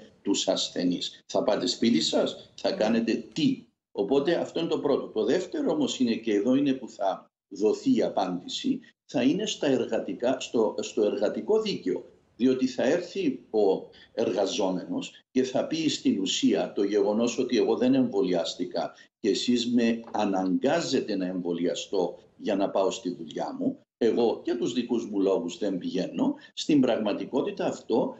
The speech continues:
Speaker 1: συνιστά απόλυση. Και αυτή η απόλυση θα ελεγχθεί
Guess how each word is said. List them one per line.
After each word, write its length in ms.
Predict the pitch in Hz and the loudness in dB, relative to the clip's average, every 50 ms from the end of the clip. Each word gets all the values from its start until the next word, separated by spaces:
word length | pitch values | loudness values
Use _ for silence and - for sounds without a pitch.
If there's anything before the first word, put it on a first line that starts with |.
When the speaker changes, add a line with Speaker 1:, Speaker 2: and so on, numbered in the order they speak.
| - _ | -18 _
Speaker 1:
συνιστά 720 | - - - 135 110 98 90 - - - 156 180 233 - - - | -8 -4 0 0 2 2 0 -2 -2 0 0 0 0 -2 -4 -6
απόλυση. 640 | 180 180 190 214 180 123 95 - - - - - _ _ _ _ _ | -4 0 2 2 2 2 0 0 -4 -6 -8 -10 _ _ _ _ _
Και 140 | _ 131 120 | _ 2 2
αυτή 320 | 107 98 - - - 202 | 2 2 -2 -6 -8 -4
η 60 | 208 180 | 0 0
απόλυση 720 | 135 - - 113 107 98 90 87 - - - 175 233 262 - _ _ | 0 0 2 2 2 2 0 -2 -6 -6 -4 -4 -4 -6 -6 _ _
θα 200 | _ - - 143 | _ -4 0 2
ελεγχθεί 880 | 120 117 107 101 101 98 95 - - - - - 120 123 175 - - | 2 4 4 4 2 2 0 -2 -8 -12 -10 0 0 2 2 0 -4